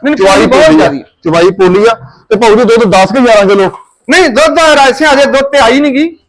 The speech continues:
Speaker 2: ਆਹ।
Speaker 1: ਦੁੱਧ ਤੇ ਆਊਗੀ, ਦੁੱਧ ਦਾ ਗਿਆਰਾਂ, ਅ, ਬਾਰਾਂ ਤੇਰਾਂ ਦੇ ਪਹੁੰਚੂਗੀ ਰਮਾਨ ਨਾਲ।
Speaker 2: ਹੁਣ ਆਪਾਂ,
Speaker 1: ਇਹ
Speaker 2: ਆਪਾਂ
Speaker 1: ਅੱਠ ਨੌ ਲੀਟਰ।
Speaker 2: ਅੱਠ ਨੌ ਅੱਠ ਨੌ।
Speaker 1: ਬਿਲਕੁਲ, ਹਾਂਜੀ।
Speaker 2: ਠੀਕ ਹੈ। ਲਓ ਵੀ ਹੁਣ ਅੱਠ ਨੌ ਜਿਹੜਾ ਚੋਲੋਗੇ ਤੁਸੀਂ, ਠੀਕ ਆ ਜੀ। ਅੱਜ ਛੇਆਂ ਸੱਤਾਂ ਦਿਨਾਂ ਦੀ ਸੂਈ ਥੱਲੇ ਅੱਠ ਨੌ ਆ, ਬੋਲੇ ਬੋਲੇ ਦੇ ਵਿੱਚੋਂ ਹਜੇ ਪਸ਼ੂ ਬਾਹਰ ਹੀ ਨਿਕਲਣ ਡਿਆ।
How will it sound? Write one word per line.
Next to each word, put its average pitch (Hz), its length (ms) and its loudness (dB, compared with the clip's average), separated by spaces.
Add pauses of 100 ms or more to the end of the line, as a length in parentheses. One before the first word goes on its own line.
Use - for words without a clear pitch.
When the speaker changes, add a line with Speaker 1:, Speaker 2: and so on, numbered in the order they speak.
Speaker 2:
ਆਹ। 190 100 0
Speaker 1:
ਦੁੱਧ 262 120 -2
ਤੇ 254 160 -2
ਆਊਗੀ, 214 240 -2
ਦੁੱਧ 208 240 -4
ਦਾ 208 140 0
ਗਿਆਰਾਂ, 208 400 0
ਅ, 170 460 -10 (360)
ਬਾਰਾਂ 269 280 0
ਤੇਰਾਂ 294 240 0
ਦੇ 277 80 0
ਪਹੁੰਚੂਗੀ 285 540 -2
ਰਮਾਨ 220 300 0
ਨਾਲ। 196 180 0
Speaker 2:
ਹੁਣ 208 100 2
ਆਪਾਂ, 233 380 2
Speaker 1:
ਇਹ 285 60 2
Speaker 2:
ਆਪਾਂ 294 220 2
Speaker 1:
ਅੱਠ 226 100 0
ਨੌ 226 160 -4
ਲੀਟਰ। 175 280 -4 (120)
Speaker 2:
ਅੱਠ 190 160 -6
ਨੌ 190 280 0
ਅੱਠ 160 120 -6
ਨੌ। 165 60 -4
Speaker 1:
ਬਿਲਕੁਲ, 202 440 -2
ਹਾਂਜੀ। 127 180 -16 (200)
Speaker 2:
ਠੀਕ 131 240 -2
ਹੈ। 113 60 -2 (640)
ਲਓ 196 100 0
ਵੀ 226 80 2
ਹੁਣ 208 260 2
ਅੱਠ 208 140 -2
ਨੌ 202 240 2
ਜਿਹੜਾ 202 180 2
ਚੋਲੋਗੇ 165 360 0
ਤੁਸੀਂ, 147 260 -4
ਠੀਕ 156 160 -6
ਆ 175 40 -2
ਜੀ। 175 100 -2 (580)
ਅੱਜ 180 240 0
ਛੇਆਂ 180 180 0
ਸੱਤਾਂ 185 260 0
ਦਿਨਾਂ 196 160 2
ਦੀ 196 100 2
ਸੂਈ 175 240 0
ਥੱਲੇ 185 220 0
ਅੱਠ 160 300 -2
ਨੌ 160 300 0
ਆ, - 20 0
ਬੋਲੇ 165 280 2
ਬੋਲੇ 180 240 2
ਦੇ 180 60 2
ਵਿੱਚੋਂ 170 300 -2
ਹਜੇ 165 100 0
ਪਸ਼ੂ 160 220 -4
ਬਾਹਰ 143 220 0
ਹੀ 165 60 -2
ਨਿਕਲਣ 151 220 -2
ਡਿਆ। 139 200 -2